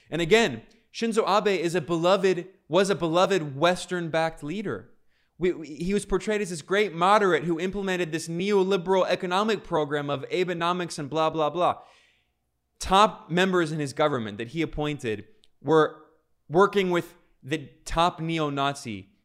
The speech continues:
in Japan. Here, here's, here's the opening of this article. Barely a week after Japan's Prime Minister Shinzo Abe overhauled his administration amid flagging popularity, Two of his senior colleagues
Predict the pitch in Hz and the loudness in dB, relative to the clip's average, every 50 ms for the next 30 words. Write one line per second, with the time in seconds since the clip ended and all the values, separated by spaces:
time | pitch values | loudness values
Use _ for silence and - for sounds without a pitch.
0 | _ _ 143 147 135 135 131 - 139 127 117 107 101 95 107 - _ _ _ _ | _ _ -8 -6 -4 -6 -6 -4 -4 -4 -4 -4 -6 -10 -14 -20 _ _ _ _
1 | _ _ _ _ _ _ _ _ _ _ - 190 190 156 147 196 220 226 208 - | _ _ _ _ _ _ _ _ _ _ -4 -4 -2 0 2 2 2 2 2 0
2 | - - - - 180 196 220 196 151 180 180 170 156 151 143 - - - 160 165 | -4 -8 -4 0 2 2 2 2 2 2 2 4 4 2 0 -4 -2 0 0 0
3 | 160 156 151 143 147 139 135 127 143 127 123 123 117 - 107 90 - _ _ _ | 0 -4 -6 -6 -4 -6 -6 -2 0 0 0 0 -2 -6 -10 -12 -12 _ _ _
4 | _ _ _ 127 120 160 175 196 202 202 196 185 175 170 185 226 247 240 - 208 | _ _ _ -4 0 2 2 2 4 4 4 2 2 0 0 -2 -4 -2 0 0
5 | 190 185 190 190 170 151 170 165 190 180 170 170 165 160 - - 160 147 143 147 | 0 0 -2 -4 -4 -4 -8 -6 -4 -4 -4 -4 -6 -8 -4 -4 -2 -2 -2 -2
6 | 143 147 143 - - 143 135 135 - 143 139 127 127 131 - 110 120 123 120 117 | -4 -4 -6 -6 -6 -6 -6 -6 -8 -10 -8 -6 -6 -4 0 2 0 2 2 0
7 | 110 - - 139 151 151 160 147 151 156 143 139 139 139 127 131 123 123 123 120 | -2 0 0 0 2 2 0 0 2 2 2 2 2 -2 -4 -4 -6 -6 -6 -8
8 | 120 - - 151 151 156 156 156 - 123 107 107 107 117 113 110 - - 139 135 | -8 -10 -4 -2 -2 -2 -2 -4 -8 -10 -10 -8 -6 -6 -6 -8 -8 -4 -2 -2
9 | 127 127 131 127 120 117 123 110 - - 113 113 123 135 143 135 117 101 98 - | 0 0 -2 -6 -8 -6 -6 -8 -8 -6 -6 -4 -2 -2 -2 -2 -4 -6 -10 -14
10 | _ _ _ _ _ _ _ _ _ _ - - 220 240 254 254 240 226 202 208 | _ _ _ _ _ _ _ _ _ _ -6 -4 -2 -2 2 4 4 4 4 2
11 | 180 - - - - 196 208 214 208 208 202 196 202 - 175 170 160 160 151 127 | -2 -4 -4 -6 -6 -4 -4 -4 -2 -2 -2 -2 -4 -2 0 2 2 2 2 0
12 | 113 107 98 - - | -4 -6 -8 -12 -18